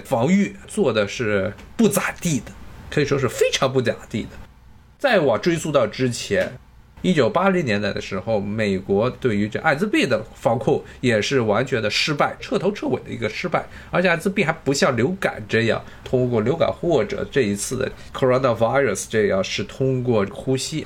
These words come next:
通过空气传播。艾滋病是通过血液、母乳，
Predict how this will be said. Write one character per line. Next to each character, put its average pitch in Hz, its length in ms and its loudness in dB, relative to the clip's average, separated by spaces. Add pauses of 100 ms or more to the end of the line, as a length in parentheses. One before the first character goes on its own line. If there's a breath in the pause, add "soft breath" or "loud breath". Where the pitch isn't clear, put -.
(140 loud breath)
通 143 180 -6
过 135 100 2
空 202 240 2
气 196 200 0
传 - 260 -4
播。 104 260 -8 (520)
艾 160 180 4
滋 180 120 2
病 202 160 2
是 135 140 0
通 165 260 -6
过 165 140 2
血 175 240 0
液、 180 340 0 (160)
母 143 240 2
乳， 147 380 0